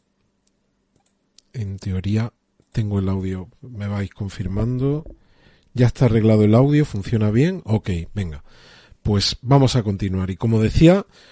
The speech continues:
si me confirmáis que el audio funciona correctamente, Edwin Alonso, bienvenido. Eh, Rosa La Cruz diecisiete. Eh, hola Juan Luis, gracias por tu aporte, te sigo en todas las redes. Muchas gracias, Rosa, muchísimas gracias.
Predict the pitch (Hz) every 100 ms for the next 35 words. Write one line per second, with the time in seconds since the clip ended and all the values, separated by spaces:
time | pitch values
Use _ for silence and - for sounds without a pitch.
0 | _ - - 113 107 113 127 117 131 143
1 | - 120 120 120 117 113 110 - 107 120
2 | 107 104 101 95 101 101 - 113 139 139
3 | 165 - 123 113 113 104 107 131 156 -
4 | 170 170 156 120 104 98 101 120 147 170
5 | 175 190 _ _ _ _ _ _ _ _
6 | _ - 120 113 107 107 110 - - 120
7 | 127 - 123 110 - 113 113 - 113 110
8 | - 104 - 139 135 160 165 170 _ _
9 | _ _ _ _ _ _ 127 117 113 117
10 | 113 113 107 117 110 107 110 113 - 110
11 | 101 113 117 131 - 110 - 110 104 -
12 | 120 110 98 107 120 131 113 120 113 117
13 | 101 95 104 92 98 - 90 95 104 110
14 | 113 98 92 - 82